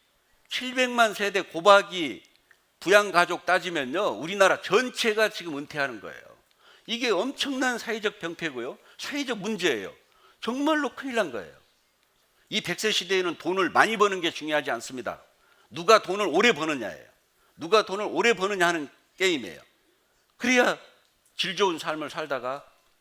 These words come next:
갈 수 있다, 그 얘기입니다. 그래서 우리는 이 얘기를 하면요, 마음에 오지 않아요. 그냥 지식적으로 그럴 거다. 왜? 한 번도 주변에 백 살까지 살아가면서 힘들어하는 과정을 보는 학습 효과가 없습니다. 왜요?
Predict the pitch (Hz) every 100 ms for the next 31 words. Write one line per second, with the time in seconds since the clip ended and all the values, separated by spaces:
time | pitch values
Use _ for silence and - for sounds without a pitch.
0 | _ 131 135 131 113 120 107 123 101 87
1 | 76 - _ _ _ _ _ - 147 151
2 | 151 92 127 175 180 139 170 180 170 147
3 | 143 156 143 139 120 135 165 143 139 139
4 | 120 123 92 - _ _ _ 165 160 -
5 | 165 - 196 160 - 160 165 160 131 -
6 | - 139 156 113 - - _ _ - 240
7 | 240 269 254 233 220 - _ _ _ _
8 | _ _ - 165 190 175 147 147 165 156
9 | 147 135 143 139 127 117 110 117 226 220
10 | 208 180 160 143 143 147 185 - - _
11 | _ _ _ - 156 160 131 - 202 165
12 | 143 127 120 110 - 113 92 73 _ _
13 | _ 123 120